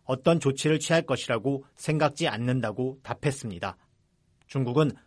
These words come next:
오 년 전인 이천십구 년 십이월 중국 청두에서 열린 삼국 정상회의에선 한반도 비핵화를 언급했지만 이번엔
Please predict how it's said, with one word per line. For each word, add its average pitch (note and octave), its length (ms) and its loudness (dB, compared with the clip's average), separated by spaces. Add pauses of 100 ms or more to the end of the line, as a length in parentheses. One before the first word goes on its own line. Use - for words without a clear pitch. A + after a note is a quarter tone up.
오 C#3 140 2
년 E3 180 6
전인 D#3+ 300 4
이천십구 C#3+ 580 -2
년 C#3+ 160 2
십이월 B2 480 2 (320)
중국 D3+ 340 0
청두에서 E3+ 540 4
열린 B2+ 360 2 (200)
삼국 E3+ 400 2
정상회의에선 B2+ 880 0 (320)
한반도 D#3+ 540 6
비핵화를 D3 480 4
언급했지만 A#2+ 720 -2 (340)
이번엔 C#3+ 460 4